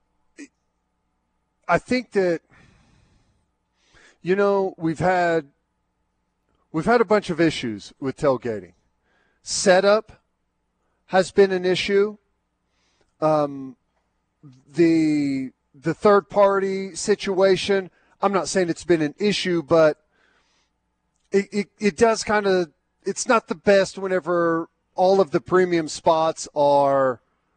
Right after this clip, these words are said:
like, third party, you know, like, that's, I don't know that that's necessarily the best way to do things. Um,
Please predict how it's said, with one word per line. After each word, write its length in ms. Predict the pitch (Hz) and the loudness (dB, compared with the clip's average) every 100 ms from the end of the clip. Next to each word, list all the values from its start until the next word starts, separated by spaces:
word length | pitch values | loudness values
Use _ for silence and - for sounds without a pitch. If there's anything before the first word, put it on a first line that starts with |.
| _ | _
like, 260 | 143 147 131 | 0 0 0
third 280 | 175 156 - | 0 0 2
party, 500 | 156 143 131 120 101 _ _ _ | 2 2 0 -8 -14 _ _ _
you 140 | 156 147 | -8 -4
know, 360 | 139 139 139 - | -2 -2 -4 -8
like, 180 | 143 - | -8 -6
that's, 460 | - 175 - - - _ _ _ _ _ _ _ _ | 0 0 -2 -12 -14 _ _ _ _ _ _ _ _
I 480 | 151 147 - - 185 | -20 -20 -20 -10 -4
don't 160 | 190 180 | -2 0
know 120 | 180 | 0
that 180 | 156 - | -2 -4
that's 360 | 185 170 - | 0 0 0
necessarily 600 | 170 151 139 170 156 147 | -4 -4 -6 -2 0 0
the 80 | 131 | -2
best 280 | 151 147 - | -2 -2 0
way 120 | 143 | -2
to 100 | 131 | -2
do 160 | 135 139 | -4 -4
things. 400 | 131 117 104 - _ _ _ _ _ | -4 -6 -14 -20 _ _ _ _ _
Um, 480 | 147 147 139 139 135 | -4 -4 -4 -12 -20